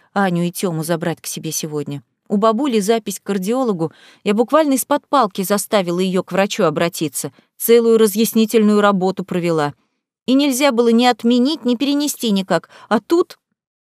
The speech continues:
Туманов. Чуть ли не рычу на его фамилии. "Все ты правильно сделала", — смеется Снежана. "Не беспокойся. Мои малышки с бабушками, там целая армия у нас дома собирается, пока Вадим на работе.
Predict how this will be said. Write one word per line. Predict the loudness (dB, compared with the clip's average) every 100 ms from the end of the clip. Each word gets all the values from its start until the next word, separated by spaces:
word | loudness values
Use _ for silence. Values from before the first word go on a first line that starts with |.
| _ _
Туманов. | 4 6 6 2 -2 -8 -10 _ _ _ _ _
Чуть | -6 -4 0
ли |
не | 2 2
рычу | 2 -2 -2
на | 0
его | 0 -2
фамилии. | -2 -2 -2 -4 -4 -6 -8 _ _ _ _ _ _ _
"Все | -6 -4
ты | -4
правильно | 0 2 2 0 -2
сделала", — | -2 -2 -2 0 -2 -4 _ _
смеется | -4 -2 0 -4 -6
Снежана. | -2 -2 -2 -4 -6 _
"Не | -4 -2
беспокойся. | -2 -2 -2 -2 -2 -4 -8 _ _ _
Мои | -2 0 2
малышки | 2 0 -2 -4
с | -4
бабушками, | 0 0 -2 -6 -4 -4 -6 _ _
там | -2 -2
целая | -2 0 2 4 4
армия | 4 2 0
у | 0
нас | 0 0
дома | -2 -4
собирается, | -4 -4 0 0 -2 -2
пока | -4 -2 0
Вадим | 0 0 -4
на | 0
работе. | -2 -2 -8 -8